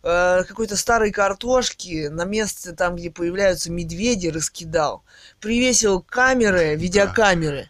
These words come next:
Speaker 1: Они, видно, собирают информацию о,
Speaker 2: Сколько
Speaker 1: по,
Speaker 2: зверья
Speaker 1: сколько,
Speaker 2: осталось
Speaker 1: да.
Speaker 2: там в лесу русском?
Speaker 1: Они ведь сыпят эти химтрейлы, смотрят, кто подох,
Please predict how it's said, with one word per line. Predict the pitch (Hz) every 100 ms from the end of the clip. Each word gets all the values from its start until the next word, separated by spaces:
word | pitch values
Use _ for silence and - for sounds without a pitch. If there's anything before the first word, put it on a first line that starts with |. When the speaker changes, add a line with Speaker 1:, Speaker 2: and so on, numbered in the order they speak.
| _ - - _ _ _ _
Speaker 1:
Они, | 160 202
видно, | 226 214 220
собирают | 202 208 214 226 226 214 190
информацию | 196 185 214 226 220 - 180 - _
о, | 147 180
Speaker 2:
Сколько | - 196 202 156
Speaker 1:
по, |
Speaker 2:
зверья | 117 143 120 113 123 143
Speaker 1:
сколько, | 208 190
Speaker 2:
осталось | 196 170
Speaker 1:
да. | 175 185 160 151 131
Speaker 2:
там | 90 92 98
в |
лесу | 120 127 - 107 98
русском? | 113 104 -
Speaker 1:
Они | 233 269
ведь | 240
сыпят | - 302 - 254 247
эти | 240
химтрейлы, | 220 240 233 269 269 214 175
смотрят, | 180 202 170 147
кто | - 214
подох, | 196 208 202 254 -